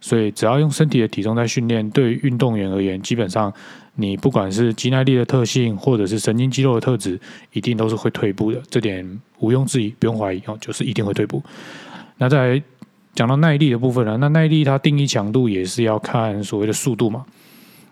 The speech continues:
哦，那速度的快慢会决定你身体使用的能量的比例以及消耗的速度。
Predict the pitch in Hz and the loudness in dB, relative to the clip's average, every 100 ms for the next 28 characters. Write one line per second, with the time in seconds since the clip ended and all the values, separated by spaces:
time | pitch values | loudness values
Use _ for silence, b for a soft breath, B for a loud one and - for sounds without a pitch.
0 | - 147 127 127 - 143 135 123 - 123 | -6 -4 0 0 2 2 4 2 2 2
1 | 120 113 110 123 110 101 127 110 95 90 | 2 0 0 0 0 0 0 0 -4 -4
2 | 117 120 104 95 - 104 107 101 95 110 | -2 -2 -2 -2 0 0 0 -2 0 0
3 | 110 101 98 98 113 110 113 98 - 92 | 0 0 -2 0 0 0 -2 -6 -4 -4
4 | - 110 107 98 120 110 | -2 0 0 0 -2 0